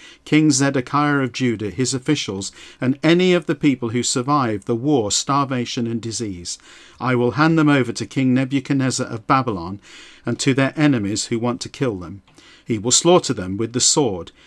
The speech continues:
He will not show them any mercy, compassion, or pity. But tell the people of Jerusalem that Lord says,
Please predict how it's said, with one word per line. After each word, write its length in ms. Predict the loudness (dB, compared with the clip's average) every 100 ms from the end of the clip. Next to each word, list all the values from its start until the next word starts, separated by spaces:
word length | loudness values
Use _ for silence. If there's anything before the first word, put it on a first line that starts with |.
| -6
He 120 | -2
will 140 | 2 6
not 260 | 6 4
show 260 | 0 0 0
them 180 | 0 -2 0
any 280 | 0 2
mercy, 440 | 2 0 0 -4 -8
compassion, 640 | -8 -6 -4 -2 0 -2 -2
or 120 | -8
pity. 520 | -6 -8 -8 -12 -16 _ _ -20 -20 -20 _
But 160 | -2
tell 220 | 4 4 4
the 80 |
people 320 | 2 0 2 0
of 100 | 2
Jerusalem 540 | 4 4 4 2 2
that 140 | 2
Lord 240 | 4 4 4
says, 560 | 2 2 0 -2 -4